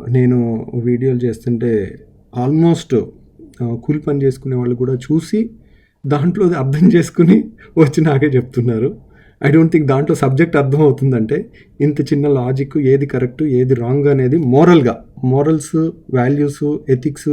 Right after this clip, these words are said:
ఏది న్యాయం, ఏది అన్యాయం తెలియని వాళ్ళని అయితే ప్రజలు నేను అనుకోవట్లేదు. So, but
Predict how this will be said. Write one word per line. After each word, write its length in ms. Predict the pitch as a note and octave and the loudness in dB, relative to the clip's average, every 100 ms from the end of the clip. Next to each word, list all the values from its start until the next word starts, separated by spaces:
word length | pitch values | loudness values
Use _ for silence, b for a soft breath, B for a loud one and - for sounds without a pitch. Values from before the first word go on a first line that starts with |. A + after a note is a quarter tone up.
| D3+ | -2
ఏది 240 | C3 C3+ C#3+ | 2 0 0
న్యాయం, 400 | C#3+ C#3 C#3+ C3+ | -2 -2 -2 -2
ఏది 240 | C3 C3+ | 0 0
అన్యాయం 340 | C3+ C3+ C3+ C3+ | -2 -2 -2 -2
తెలియని 380 | C3+ C3 C#3+ | -2 0 0
వాళ్ళని 260 | C#3+ C#3+ C3+ | 0 0 0
అయితే 200 | B2 C#3 | -2 -4
ప్రజలు 340 | - A#2 B2 | -4 -2 0
నేను 200 | B2 A2+ | -2 -2
అనుకోవట్లేదు. 680 | A2 A2 A#2 - F#2+ G#2+ E3+ - - _ b b b b b b _ - | -4 -2 -2 -2 -8 -6 -8 -10 -20 _ b b b b b b _ -4
So, 60 | A#2 A#2 A2+ A2 G#2+ G#2 - - G2 C3 | 0 0 0 0 -2 -6 -12 -12 -4 -2
but 200 | B2+ | -2